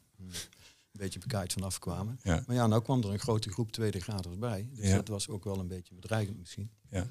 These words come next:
Speaker 2: Moest jij ook les gaan geven aan de, de, ja, je pendelde
Speaker 1: Ja, ik heb,
Speaker 2: aan de
Speaker 1: ja,
Speaker 2: mavo
Speaker 1: ik
Speaker 2: de,
Speaker 1: pendelde.
Speaker 2: eh,
Speaker 1: Ik heb,
Speaker 2: mavo-leerlingen
Speaker 1: eh, ik
Speaker 2: dus.
Speaker 1: heb ook, denk ik, één of twee jaar ook, ook, eh, mavo-klassen gehad. Maar ik heb eerder al, eh, en dat was in vierentachtig of vijfentachtig, een jaar lang vervangen op de imac mavo.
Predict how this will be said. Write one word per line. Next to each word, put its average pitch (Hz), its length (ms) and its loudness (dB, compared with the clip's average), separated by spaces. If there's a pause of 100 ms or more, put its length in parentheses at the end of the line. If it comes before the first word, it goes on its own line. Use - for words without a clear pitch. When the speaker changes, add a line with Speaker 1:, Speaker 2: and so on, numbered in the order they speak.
(440)
Speaker 2:
Moest 127 160 8
jij 139 160 12
ook 123 140 8
les 127 160 10
gaan 107 180 6
geven 98 280 8
aan 90 420 4
de, 85 160 4
de, 85 260 2
ja, 92 240 6
je 78 240 0
pendelde - 80 4
Speaker 1:
Ja, 143 160 12
ik 131 80 10
heb, 92 140 8
Speaker 2:
aan 82 120 4
de 78 60 4
Speaker 1:
ja, - 100 6
Speaker 2:
mavo - 140 8
Speaker 1:
ik 120 60 4
Speaker 2:
de, 120 60 6
Speaker 1:
pendelde. 117 240 8
Speaker 2:
eh, 110 60 8
Speaker 1:
Ik 113 60 6
heb, 107 80 10
Speaker 2:
mavo-leerlingen 127 400 8
Speaker 1:
eh, 120 60 6
ik 120 120 4
Speaker 2:
dus. - 20 4
Speaker 1:
heb 131 180 2
ook, 131 80 0
denk 143 180 0
ik, 127 100 -2
één 147 220 -2
of 127 120 -4
twee 135 220 -2
jaar 127 340 -2 (460)
ook, 123 200 -14
ook, 117 200 0
eh, 113 220 2
mavo-klassen 107 760 0
gehad. 98 200 -4
Maar 110 100 2
ik 113 80 -4
heb 135 120 4 (460)
eerder 131 320 0
al, 113 320 2
eh, 110 200 0
en 107 80 -2
dat 107 160 -4
was 110 160 -2
in 101 240 -2
vierentachtig 110 600 -8
of 90 100 -8
vijfentachtig, 104 600 -2
een 101 120 2
jaar 101 220 2
lang 101 220 0
vervangen 101 380 0
op 95 140 -6
de - 80 -6
imac 117 360 -4
mavo. 90 420 -2